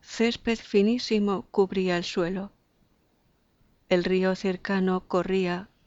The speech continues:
con mansa corriente, ni tan rápida que arrastrara y revolviera la tierra de las verdes márgenes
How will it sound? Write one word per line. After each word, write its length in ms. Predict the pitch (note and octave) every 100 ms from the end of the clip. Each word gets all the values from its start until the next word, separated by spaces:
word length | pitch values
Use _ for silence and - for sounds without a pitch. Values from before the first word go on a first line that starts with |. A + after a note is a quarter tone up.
| _ -
con 220 | F3+ F3
mansa 420 | F3 F3 F3+ F#3
corriente, 640 | - F3 F3 E3+ - F#3 - _ _ _ _ _ _ _ _ _ _ _ -
ni 200 | G3+ G3+
tan 240 | G#3 G3
rápida 540 | G3 A#3+ - A#3+ A3+ A3 _ _ -
que 160 | G#3
arrastrara 760 | G3 F#3+ G3 - - B3+ B3 F3+
y 40 | F3
revolviera 800 | E3+ E3+ D#3+ D#3+ G#3 B3 G3 E3
la 180 | E3+
tierra 420 | D#3+ G3 G3+ F3+ E3
de 100 | E3
las 200 | D#3+ -
verdes 400 | F3 F3 F#3+ F#3+
márgenes 680 | G3 F#3+ - F3+ F3+ -